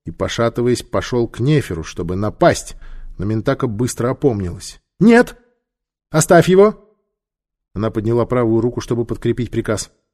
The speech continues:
"Оставь нас! Я хочу поговорить с этим дураком!" Было видно, что раб колеблется.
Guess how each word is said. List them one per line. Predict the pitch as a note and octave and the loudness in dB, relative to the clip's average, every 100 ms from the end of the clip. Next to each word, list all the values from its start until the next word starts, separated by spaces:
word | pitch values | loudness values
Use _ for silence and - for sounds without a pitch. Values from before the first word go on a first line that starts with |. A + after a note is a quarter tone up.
| _ _ - | _ _ 0
"Оставь | G#3 - C3 | 2 4 2
нас! | C3 - - _ _ _ _ _ | 2 -4 -10 _ _ _ _ _
Я | A#2 D3+ | 2 2
хочу | F3 E3+ | 4 0
поговорить | F3 G#3+ C4 F#3 - | -2 0 2 2 0
с | |
этим | A#2 A2 | -4 -2
дураком!" | A#2+ C#3+ - F2+ - _ _ _ _ _ _ _ _ _ _ _ _ _ | 0 0 0 -4 -8 _ _ _ _ _ _ _ _ _ _ _ _ _
Было | C#3+ F3 E3+ | 0 4 4
видно, | F3+ E3 | 4 2
что | D#3 - | 0 0
раб | D3+ D#3 | 0 -2
колеблется. | - E3 F3 D#3 E2+ E2 - - | -2 0 0 0 -2 -8 -12 -18